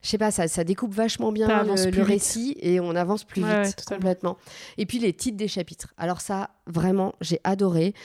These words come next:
Speaker 1: C'est, euh, parfois un mot ou une phrase tirée du chapitre en question, donc on les retrouve là dans la lecture.
Speaker 2: Ouais.
Speaker 1: C'est pas toujours, euh, hyper, euh,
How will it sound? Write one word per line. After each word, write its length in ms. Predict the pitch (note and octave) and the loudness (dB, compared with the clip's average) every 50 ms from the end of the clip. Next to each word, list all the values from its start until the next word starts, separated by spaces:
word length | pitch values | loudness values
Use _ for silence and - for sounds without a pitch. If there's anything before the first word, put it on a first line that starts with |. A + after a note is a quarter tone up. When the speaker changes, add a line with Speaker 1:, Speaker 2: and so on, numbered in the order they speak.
| - - - - - | -20 -18 -20 -16 -8
Speaker 1:
C'est, 480 | - - - - - A3 G#3+ G#3+ G#3+ F#3 | -4 -2 0 0 2 2 4 4 4 4
euh, 100 | E3+ F3+ | 2 2
parfois 500 | - - F#3 - - - A#3+ A3+ - - | 0 0 -4 -4 -2 0 0 0 2 2
un 120 | G#3 G3+ | 2 4
mot 300 | G#3 G#3+ G#3 A#3 C4+ - - | 4 6 6 4 4 4 2
ou 120 | G#3+ G3 | 4 4
une 100 | G3+ F#3+ | 4 4
phrase 400 | F3 - - - G3 A#3 C4+ - - | 2 -2 -2 -2 0 0 0 -2 -4
tirée 340 | - - B3 A#3+ B3 C4 A#3+ | -2 0 0 2 2 2 2
du 120 | A3 A3+ | 2 2
chapitre 360 | - - G3+ F#3 A3 A3 - | 2 0 0 -2 -2 -2 0
en 80 | G#3+ G3+ | 0 2
question, 300 | - A3 G3+ - C4 C#4 | 2 2 0 2 2 4
donc 180 | B3+ A3 - - | 4 2 2 2
on 40 | F#3 | 2
les 100 | F3 F#3 | 2 2
retrouve 380 | F#3 - - - C#4 C#4+ C4 | 0 0 0 2 2 2 2
là 140 | G3+ E3+ E3+ | 2 2 2
dans 120 | F3 F3 | 2 2
la 120 | F3 F3+ F#3 | 2 2 2
lecture. 480 | F#3+ G3 F#3+ - - - G#3+ C#4 E4+ | 2 2 0 -2 -4 -2 0 0 2
Speaker 2:
Ouais. 400 | B3 F#3 A3 G#3+ G3+ G3+ G#3+ C4+ - - - - | 2 2 0 0 0 0 0 -2 -4 -8 -14 -12
Speaker 1:
C'est 200 | - - - A#3+ | -6 -2 -2 0
pas 120 | C#4+ D4 | 2 0
toujours, 440 | D4 - D4+ D4 C#4 C#4+ D#4 D#4 C4+ | 2 2 2 2 4 4 4 4 4
euh, 260 | C4 A#3+ A3+ G#3+ G#3 - - | 4 4 4 4 4 2 0
hyper, 520 | A3 A3 G#3+ - A#3+ B3 B3 B3+ A#3+ A3 | -2 -4 0 0 2 2 2 2 2 2
euh, 800 | G#3+ G3+ G3 F#3+ F#3+ F#3 F#3 F3+ F#3+ F#3 F#3 F3+ F3 F3 F3+ | 2 4 4 4 4 4 4 2 0 -2 -2 -2 -2 -4 -6